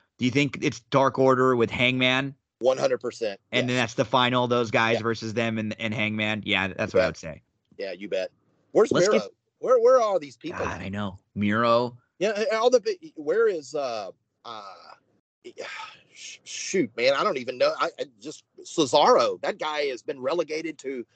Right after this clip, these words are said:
Speaker 2: an R O H championship and to every now and then on Rampage. But if you really wanna follow him, you know, you
Speaker 1: Gosh,
Speaker 2: gotta
Speaker 1: I
Speaker 2: watch
Speaker 1: know.
Speaker 2: A E W Dark.
Speaker 1: Claudio, he was so, he, it, it is the same sort of thing. Again, they, they,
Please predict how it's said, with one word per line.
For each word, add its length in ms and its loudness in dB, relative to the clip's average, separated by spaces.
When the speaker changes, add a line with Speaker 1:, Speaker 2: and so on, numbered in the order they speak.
Speaker 2:
an 180 -4
R 220 8
O 140 2
H 280 -8
championship 680 -8
and 420 -6
to 420 -8
every 260 0
now 240 0
and 120 -2
then 200 -2
on 220 -4
Rampage. 760 -4
But 120 -2
if 120 -14
you 120 -10
really 300 4
wanna 260 -8
follow 320 -8
him, 140 -14
you 60 -8
know, 60 -6
you 140 -4
Speaker 1:
Gosh, 120 -6
Speaker 2:
gotta 140 -6
Speaker 1:
I 60 -4
Speaker 2:
watch 120 2
Speaker 1:
know. 60 0
Speaker 2:
A 100 -2
E 40 -12
W 220 -6
Dark. 300 -2
Speaker 1:
Claudio, 540 6
he 140 8
was 160 6
so, 280 2
he, 200 -2
it, 200 -4
it 180 0
is 200 4
the 80 -2
same 300 0
sort 180 2
of 80 0
thing. 200 2
Again, 300 2
they, 160 2
they, 320 0